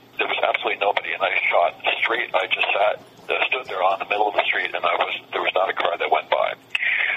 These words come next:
So there was that aspect of it. The other aspect of what I was doing was showing how people are missing things during the pandemic. So I had people going up to their favorite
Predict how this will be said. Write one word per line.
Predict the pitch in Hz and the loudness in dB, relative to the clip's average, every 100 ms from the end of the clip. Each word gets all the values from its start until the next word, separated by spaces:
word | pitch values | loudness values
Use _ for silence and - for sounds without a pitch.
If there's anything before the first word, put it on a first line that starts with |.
| - - | -2 -2
So | 127 | -2
there | 170 | -2
was | 170 - | -2 0
that | 120 101 | 2 4
aspect | 85 82 - - | 2 2 -2 -4
of | - - | -4 -6
it. | - - - - - - | -12 -20 -16 -14 -14 -2
The | - | 0
other | - 180 | 2 0
aspect | 214 - - - | 0 0 -2 0
of | |
what | 127 117 | 0 2
I | 107 | 0
was | - | 2
doing | 127 131 120 101 - - - - - - - | 2 2 -2 -6 -16 -20 -20 -20 -20 -6 0
was | 107 101 - | 2 2 2
showing | 131 123 | 2 2
how | 107 101 | 2 0
people | 101 - - 123 98 | 0 -4 -2 0 2
are | - 107 101 98 92 - - - - - - | 4 4 6 4 0 -4 -18 -20 -20 -20 -6
missing | - 135 - 123 120 | -4 0 0 0 -4
things | - - 127 107 104 101 - - 104 | -4 -2 0 -2 -4 -2 0 0 -2
during | 107 104 | -4 -6
the | - | -8
pandemic. | - - 82 - - - - - - - | -8 -4 -2 -2 -4 -8 -12 -12 -4 0
So | 135 | 0
I | 139 | 0
had | 165 | -2
people | 202 185 | -2 -2
going | 170 151 131 | 2 2 2
up | 117 113 | 0 0
to | - | -4
their | 98 95 | -4 -4
favorite | 120 123 113 | -2 -2 0